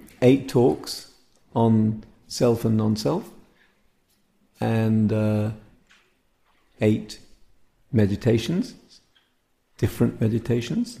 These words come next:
and eight sets of reading materials. Uh, so that's an example, and there's three other, two or three other courses there. So there's leaflets on, on the book and on the online teaching that I'm doing. Uh, the only one thing I should say is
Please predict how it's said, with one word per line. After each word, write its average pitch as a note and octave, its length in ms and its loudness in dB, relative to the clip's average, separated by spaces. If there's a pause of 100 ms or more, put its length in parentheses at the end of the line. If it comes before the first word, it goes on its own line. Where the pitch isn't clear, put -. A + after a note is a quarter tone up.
(120)
and G#2+ 220 0
eight A2+ 340 -2 (160)
sets - 380 -6
of F#2+ 120 -2
reading B2 240 2
materials. D3+ 720 -4
Uh, A#2+ 280 -8 (440)
so A2+ 260 4
that's A#2 300 0
an A2 80 4
example, A2 460 2
and A2+ 100 6
there's A2 180 0
three B2 220 2
other, G#2+ 240 0 (300)
two C3+ 140 4
or A#2+ 40 2
three A2+ 200 0
other G#2+ 160 0
courses G#2+ 540 -2
there. G#2+ 280 -2 (400)
So B2 180 6
there's A#2 240 4
leaflets A#2 460 0
on, G#2 340 -2 (540)
on A2 140 4
the G2+ 80 4
book A2+ 260 0
and G#2 140 2
on G2 180 0
the G2+ 80 0
online G2+ 580 0
teaching A2 640 -4
that A#2+ 100 -6
I'm G#2 120 0
doing. A2 320 -4 (800)
Uh, A2 60 4
the G3 100 8
only B2 140 10
one A#2 200 4
thing A#2 200 2
I A2 60 2
should G#2+ 220 -8
say A2 200 4
is G#2+ 200 -2